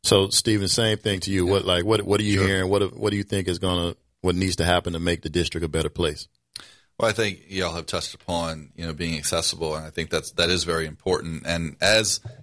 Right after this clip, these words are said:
Speaker 2: as someone who, uh, lives his life, uh, attuned to, to others, right? I, I, I, selflessness is one of my core values, and, um,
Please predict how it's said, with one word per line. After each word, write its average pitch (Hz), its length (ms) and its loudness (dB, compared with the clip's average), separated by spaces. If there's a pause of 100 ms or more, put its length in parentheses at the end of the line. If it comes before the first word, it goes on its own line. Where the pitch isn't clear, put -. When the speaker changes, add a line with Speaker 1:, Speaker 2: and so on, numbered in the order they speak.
(100)
Speaker 2:
as 110 180 6
someone 92 360 0
who, 82 460 -4 (500)
uh, 80 300 0
lives 98 260 2
his 85 220 -2
life, 85 680 0
uh, 78 320 -4
attuned 95 720 0
to, 80 280 -2
to - 300 -4
others, 73 460 -4
right? 87 300 -2 (100)
I, 80 140 -2 (180)
I, 80 140 -2 (240)
I, 78 100 -2 (200)
selflessness 92 680 -2
is 80 120 -8
one 82 140 -6
of 78 60 -10
my 76 120 -4
core 80 400 -4 (120)
values, 73 540 -4 (420)
and, 85 420 -2
um, 80 400 0